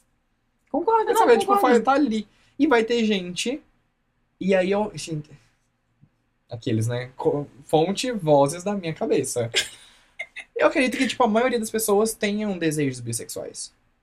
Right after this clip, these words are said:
Speaker 1: Você
Speaker 2: Mas elas
Speaker 1: acha?
Speaker 2: não vão se abrir pra essa possibilidade de forma nenhuma, porque existe uma sociedade que é ferrenha em qualquer coisa que fuja do padrão.
Speaker 1: Sim.
Speaker 2: Então, tipo assim, qualquer pessoa que tenha qualquer pensamento que seja fora disso, ela já vai, ela mesma, tipo assim,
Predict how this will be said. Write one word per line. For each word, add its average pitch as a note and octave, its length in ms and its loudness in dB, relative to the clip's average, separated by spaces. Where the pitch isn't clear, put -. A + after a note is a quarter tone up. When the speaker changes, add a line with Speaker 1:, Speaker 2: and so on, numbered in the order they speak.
Speaker 1:
Você - 140 -8
Speaker 2:
Mas F#3+ 280 4
elas G3 160 4
Speaker 1:
acha? G3 80 0
Speaker 2:
não G#3+ 100 -2
vão G3+ 200 -4
se G3+ 120 -4
abrir D#3 180 0
pra F#3+ 100 -4
essa - 100 -8
possibilidade F3+ 440 -4
de - 60 -16
forma F3 240 -8
nenhuma, F#3+ 340 -6
porque G#3 220 -8
existe D#3+ 180 -6
uma D#3 40 -16
sociedade D#3 640 -4
que G#3+ 220 0
é D#3+ 120 6
ferrenha F#3 720 -2
em A3 80 -4
qualquer G3+ 200 0
coisa F#3+ 240 -2
que A3+ 120 -12
fuja E3+ 400 -2
do - 80 -8
padrão. A#3 440 -2
Speaker 1:
Sim. - 260 -16
Speaker 2:
Então, F3+ 260 -4
tipo G3+ 160 -6
assim, F#3+ 180 -4
qualquer G#3+ 480 0
pessoa G#3 420 0
que D#3+ 120 -10
tenha E3 200 -6
qualquer F3 420 0
pensamento F3 400 -4
que - 60 -20
seja D#3 140 -4
fora C#3+ 240 0
disso, F#3+ 300 -4
ela E3+ 120 2
já F3 140 0
vai, F#3+ 340 0
ela B3+ 280 4
mesma, G#3+ 320 6
tipo D#3+ 160 -10
assim, D3 200 -6